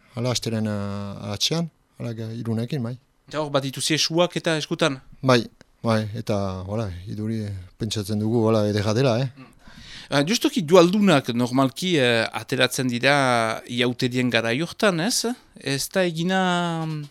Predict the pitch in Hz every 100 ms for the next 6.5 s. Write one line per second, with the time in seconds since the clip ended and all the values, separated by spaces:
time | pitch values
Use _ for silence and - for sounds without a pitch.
0 | - 151 - - 170 175 175 - 170 -
1 | 180 220 180 151 202 180 156 147 147 143
2 | 131 131 123 117 127 127 123 123 113 -
3 | - - - _ - 127 123 117 127 127
4 | 110 120 113 110 110 107 110 110 107 -
5 | 131 131 123 135 147 165 156 - 165 160
6 | - 156 175 196